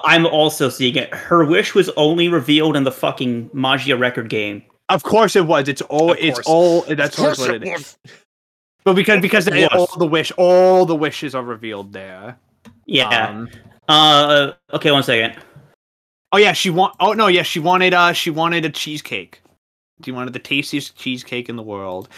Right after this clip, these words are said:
Speaker 2: because she was, like, five.
Speaker 3: Yeah,
Speaker 2: So
Speaker 3: real
Speaker 1: That's
Speaker 3: sad, Matt. Real sad.
Speaker 1: So, so, uh,
Speaker 3: She just wanted
Speaker 1: this
Speaker 3: to go to Cheesecake Factory.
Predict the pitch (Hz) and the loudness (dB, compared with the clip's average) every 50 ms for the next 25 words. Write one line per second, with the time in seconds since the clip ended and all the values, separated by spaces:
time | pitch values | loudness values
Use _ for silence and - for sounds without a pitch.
0 | - - - 143 - 170 165 - - 151 143 151 139 131 139 127 123 - - - | -12 -10 -6 -4 -2 -2 -2 0 0 2 2 2 2 2 0 -2 -4 -6 -10 -10
1 | 101 82 82 82 76 80 98 - - _ _ _ _ _ _ _ _ _ _ _ | -8 -8 -8 -8 -12 -14 -16 -20 -20 _ _ _ _ _ _ _ _ _ _ _
2 | _ - 135 139 135 131 131 135 131 131 120 104 101 - 156 151 139 143 135 - | _ -6 -4 -2 -2 -2 -4 -4 -2 -2 0 0 0 0 0 0 0 -2 -2 -4
3 | - - - 131 117 113 113 110 113 113 117 117 110 110 110 117 - - 131 135 | -6 -6 -4 -2 -2 -2 -2 -4 -8 -12 -14 -12 -10 -8 -8 -10 -12 -10 -6 -4
4 | 139 143 139 131 120 117 - - 139 117 107 107 107 107 110 - _ - - _ | -4 -2 -2 -4 -6 -8 -12 -12 -12 -10 -10 -10 -12 -12 -14 -16 _ -20 -20 _
5 | _ _ _ _ _ _ _ _ _ _ _ _ _ _ _ _ _ _ _ _ | _ _ _ _ _ _ _ _ _ _ _ _ _ _ _ _ _ _ _ _
6 | _ _ - - - 185 180 175 - - - - 185 175 170 170 170 165 165 165 | _ _ -8 -2 0 0 0 0 -2 -4 -4 0 2 2 4 4 6 6 6 6
7 | 160 156 151 165 165 160 175 180 185 208 196 170 143 151 143 135 131 - - 139 | 6 4 4 2 0 0 2 2 4 4 2 2 0 0 -2 -2 -2 -6 -6 -6
8 | 135 135 131 - - 135 107 - _ - 101 98 101 - - - 277 269 220 - | -8 -10 -10 -12 -12 -14 -14 -14 _ -14 -14 -14 -12 -12 -12 -10 -10 -10 -10 -12